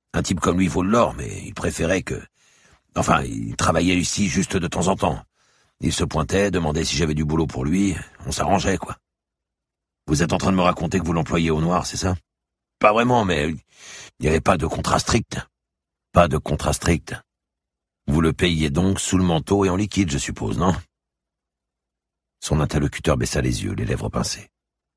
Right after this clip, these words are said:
On n'est pas là pour mettre le nez dans vos comptes », ajouta Santucci agacé. « On ne va pas vous envoyer la brigade financière non plus. Ce qu'on veut, c'est des infos fiables. Qu'est-ce que vous pouvez nous dire d'autre sur lui ? » Ouais, pas grand-chose.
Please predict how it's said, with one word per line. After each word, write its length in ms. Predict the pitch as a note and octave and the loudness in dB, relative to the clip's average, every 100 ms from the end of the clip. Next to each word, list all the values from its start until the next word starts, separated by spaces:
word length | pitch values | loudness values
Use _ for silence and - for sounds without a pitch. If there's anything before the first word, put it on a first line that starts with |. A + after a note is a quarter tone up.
| _ _ _ _ _ _ _ _ | _ _ _ _ _ _ _ _
On 80 | F#2 | 2
n'est 120 | F#2+ | 4
pas 100 | A2 | 4
là 100 | A#2 | 4
pour 140 | F#2+ G#2 | 4 2
mettre 240 | G2 F#2 | 2 2
le 60 | F2+ | 2
nez 100 | F2+ | 2
dans 100 | E2+ | 0
vos 140 | E2 | 0
comptes », 380 | - D#2 - - - | 0 -2 -2 -10 -10
ajouta 360 | - A#1+ B1+ | -8 -4 -4
Santucci 580 | A#1 C2+ B1 B1+ - B1 | -2 -4 -4 -6 -2 -2
agacé. « 460 | A#1 A1 - A1+ - _ _ | -2 -4 -4 -6 -10 _ _
On 60 | B1 | -2
ne 60 | C#2+ | 0
va 100 | - | 2
pas 100 | E2+ | 2
vous 140 | D#2+ | 0
envoyer 260 | D#2+ E2+ E2 | 2 2 0
la 80 | |
brigade 260 | D2+ D#2 D#2 | 0 -2 -2
financière 400 | - D#2+ - C#2+ | -2 -2 0 0
non 100 | C#2+ | -2
plus. 200 | B1+ B1+ - _ - - - - | -2 -6 -8 _ -20 -20 -20 -6
Ce 120 | - | -2
qu'on 140 | F#3+ | 2
veut, 140 | E3+ F#3+ | 2 2
c'est 140 | - | 2
des 160 | E2 D#2 | 0 0
infos 220 | D2+ D2+ | 0 -2
fiables. 460 | - - B1+ - - _ _ _ _ | -2 -2 -2 -4 -8 _ _ _ _
Qu'est-ce 200 | - F#2+ | 0 0
que 60 | F#2 | 2
vous 100 | E2+ | 0
pouvez 200 | - E2+ | 0 0
nous 120 | E2 | 2
dire 160 | C#2+ C#2+ | 0 0
d'autre 280 | D2+ - - | -2 -4 -4
sur 140 | B1 | -4
lui ? » 180 | G2+ - - _ _ _ _ _ E2+ | -4 -6 -12 _ _ _ _ _ -4
Ouais, 200 | E2+ D#2 | -2 0
pas 180 | - | 0
grand-chose. 560 | F2 F2 - A2 A#2 | 2 2 2 2 2